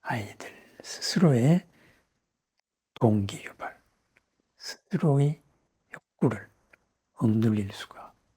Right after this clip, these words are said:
있습니다. 스스로가 가진 모든 가능성을 활짝 피어내게 할 수 있는 부모, 아이들의 성적을 아이들이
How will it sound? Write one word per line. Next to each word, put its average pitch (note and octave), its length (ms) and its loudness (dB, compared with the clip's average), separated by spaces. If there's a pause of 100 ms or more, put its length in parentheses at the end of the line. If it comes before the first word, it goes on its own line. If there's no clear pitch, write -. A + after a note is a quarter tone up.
(260)
있습니다. - 560 -14 (920)
스스로가 - 840 -6
가진 - 480 -4 (640)
모든 G#2 540 -4
가능성을 - 720 -10 (440)
활짝 - 760 -2 (160)
피어내게 B2 520 2
할 - 160 -16
수 - 220 -8
있는 C3+ 360 -2 (600)
부모, - 340 -4 (920)
아이들의 A2 760 -6 (100)
성적을 B2 840 2 (480)
아이들이 - 720 -6